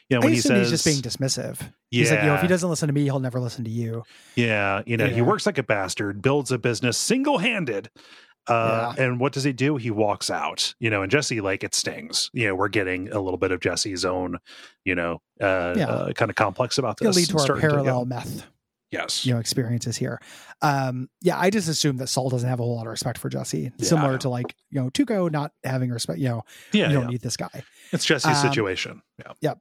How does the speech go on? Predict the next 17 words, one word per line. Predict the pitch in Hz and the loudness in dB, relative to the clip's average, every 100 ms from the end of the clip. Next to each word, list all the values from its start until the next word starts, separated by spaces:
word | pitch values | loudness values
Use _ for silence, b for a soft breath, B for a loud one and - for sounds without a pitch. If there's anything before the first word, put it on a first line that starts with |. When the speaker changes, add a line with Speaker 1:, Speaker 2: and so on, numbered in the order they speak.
| _ - | _ -2
Speaker 2:
Uh, | 143 | 0
Jesse | 135 208 220 | 4 4 4
doesn't | 170 156 | 0 0
respond. | 139 151 143 131 | 0 0 0 0
He | 127 | -2
just | |
says, | 139 | -4
"Hey, | - 143 | 0 0
do | |
you | 131 | 0
want | 123 113 | -2 -6
a | |
job?" | 110 135 120 139 - _ _ _ _ _ - | -2 -4 -4 -12 -16 _ _ _ _ _ -18
You | |
know, | 139 | -14
to | |
Saul. | - 254 - - | -6 -6 -6 -12